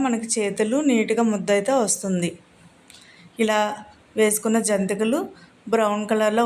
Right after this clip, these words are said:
వచ్చే వరకు బాగా ఫ్రై చేసుకోవాలి. అటు ఇటు తిప్పుకుంటూ ఫ్రై చేసుకొని జంతికలు అయితే తీసుకోవాలి. ఈ విధంగా జంతికలు one by one మొత్తం మన పిండి అంతా అయిపోయే వరకు వేసుకోవాలి. మాకైతే మినిమం టూ అవర్స్ అయితే ఈ జంతికలన్నీ వేయడానికి టైమ్ పట్టిందండి. చూడండి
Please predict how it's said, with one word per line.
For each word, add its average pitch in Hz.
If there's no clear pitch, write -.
వచ్చే 214
వరకు 202
బాగా 208
ఫ్రై 214
చేసుకోవాలి. 202
అటు 208
ఇటు 202
తిప్పుకుంటూ 208
ఫ్రై 208
చేసుకొని 208
జంతికలు 220
అయితే 214
తీసుకోవాలి. 190
ఈ 233
విధంగా 208
జంతికలు 214
one 214
by 214
one 220
మొత్తం 220
మన 226
పిండి 208
అంతా 202
అయిపోయే 202
వరకు 196
వేసుకోవాలి. 202
మాకైతే 196
మినిమం 208
టూ 226
అవర్స్ 185
అయితే 196
ఈ 220
జంతికలన్నీ 196
వేయడానికి 190
టైమ్ 208
పట్టిందండి. 185
చూడండి 208